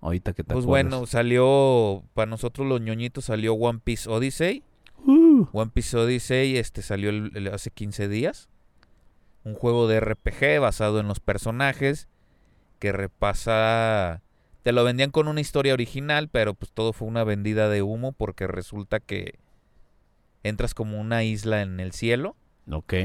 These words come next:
Speaker 2: Y te encuentras dos personajes nuevos que te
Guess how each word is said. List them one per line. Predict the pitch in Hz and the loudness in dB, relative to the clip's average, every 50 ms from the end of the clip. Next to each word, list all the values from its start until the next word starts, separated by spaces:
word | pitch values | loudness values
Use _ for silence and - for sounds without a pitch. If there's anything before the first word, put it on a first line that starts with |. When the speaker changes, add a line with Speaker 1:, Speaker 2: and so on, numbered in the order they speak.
| 104 113 113 - - - | 0 -2 -4 -8 -14 -14
Speaker 2:
Y | - 98 | -14 -12
te | - - | -8 -8
encuentras | 101 98 92 110 107 101 98 110 107 101 | -8 -6 -4 -4 -4 -2 -2 -2 -2 -2
dos | 107 - | -4 -6
personajes | - - 110 - - 104 104 104 98 - 110 104 | -2 -2 -2 -2 -2 -4 -4 -4 -4 -4 -4 -4
nuevos | 104 107 110 110 110 113 131 131 | -4 -4 -4 -4 -2 -4 -4 -6
que | - - 107 | -6 -8 -10
te | - - - 95 92 92 90 87 85 82 85 - | -8 -6 -6 -4 -4 -2 -4 -4 -6 -8 -10 -12